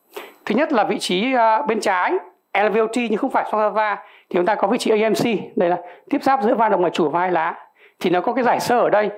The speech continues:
và nó thường là sơ hoàn toàn, nó có tế bào lạc chỗ. Bởi vậy hay gặp ngoại thuất xuất phát từ ở đây.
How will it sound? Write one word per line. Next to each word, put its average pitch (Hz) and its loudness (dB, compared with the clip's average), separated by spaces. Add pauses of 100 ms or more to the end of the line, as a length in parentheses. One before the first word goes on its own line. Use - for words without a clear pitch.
(280)
và 175 0
nó 175 2
thường 202 2
là 156 0 (100)
sơ 269 0
hoàn 208 2
toàn, 170 2
nó 156 0
có 196 -2
tế 214 -4
bào 208 2
lạc 175 -2
chỗ. 220 2 (300)
Bởi 175 0
vậy 185 0
hay 233 0
gặp 190 0 (240)
ngoại - 0
thuất 247 -4
xuất - -4
phát 240 0
từ 156 0
ở 147 0
đây. 156 -2